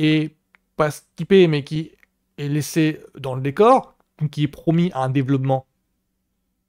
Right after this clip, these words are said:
euh, ultérieur. Il y a d'autres éléments qui viennent aussi, certains diront du fanservice, moi je dis que c'est simplement des amorces pour plus tard, en grosso modo du teasing. Et là, c'est l'arrivée des Klingons qui, alors vu leur importance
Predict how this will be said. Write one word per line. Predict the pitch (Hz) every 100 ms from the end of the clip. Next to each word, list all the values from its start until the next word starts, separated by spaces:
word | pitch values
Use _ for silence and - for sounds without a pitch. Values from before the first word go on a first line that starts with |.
| _ -
euh, | - -
ultérieur. | 143 139 147 151 247 277 _ -
Il | 156
y |
a | 202 208 214 220 202 _ -
d'autres | 160 170 202 175 151
éléments | 175 175 180 190
qui | 185 147
viennent | 160 175
aussi, | 160 - 185 180 -
certains | - - 175
diront | 151 165 165 147
du | 131
fanservice, | - 143 143 147 156 147
moi | 147 151
je | 147
dis | 147
que | 151
c'est | 139
simplement | 139 143 147 147
des | 131 123
amorces | 143 160 156 -
pour | 123
plus | - 147 139
tard, | 185 233 254 - - _ -
en | 123 123
grosso | 131 131 139
modo | 135
du | 127
teasing. | - - 151 262 277 - -
Et | 185
là, | 202 302 302
c'est | 190
l'arrivée | 170 160 170
des | 151
Klingons | 147 151 214
qui, | - 202 190 _ -
alors | 139 123 135
vu | 143 233
leur | 220
importance | 202 208 196 185 - 202 190 -